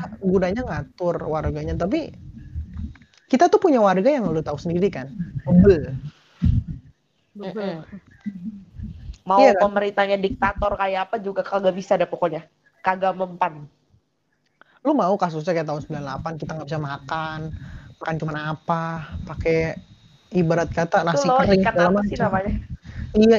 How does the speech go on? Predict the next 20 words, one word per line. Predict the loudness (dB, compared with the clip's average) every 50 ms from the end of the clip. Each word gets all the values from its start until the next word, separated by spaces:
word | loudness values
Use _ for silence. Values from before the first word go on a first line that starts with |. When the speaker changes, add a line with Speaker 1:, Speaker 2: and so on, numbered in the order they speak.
| 6 6
Speaker 1:
ikan | 6 4 6
yang | 6 6 8
ada | 8 8
di | 10 10 10
got | 10 10 8 8 8
ibarat | 6 6 6 6 4 2
kata | 2 2 2
gitu | 4 4 4 2 2
dimakan. | 2 2 2 0 -2 -4 -4 -6 -6 -6 -6 -8 -12 -16 -16 -14 -14 -14 -14 -14 -14 -14 -12 -12 -12 -12 -14 -18 _ _ -20 -8 -4 -2
Mau | 0 0 2 2 2 4
kayak | 6 6 6 4 2
gitu | 0 -2
lagi? | -4 -4 -6 -6 -6 -8 -10 -14 -14 -14 -14 -14 -16 -20 -20 -20 -20 -18 -16 -16 -14 -14 -14 -16 -16 -18 -20 -20 -6 -2
Gue | 0 2
sih | 4 4 4
nggak | 4 2 0
ya. | -2 -2 -4 -6 -10 -12 -16 _ -16 -16 -14
Sorry, | -8 -6 -4 -4 -2
sorry | -2 -2 0
banget, | 0 0 0 -2 -2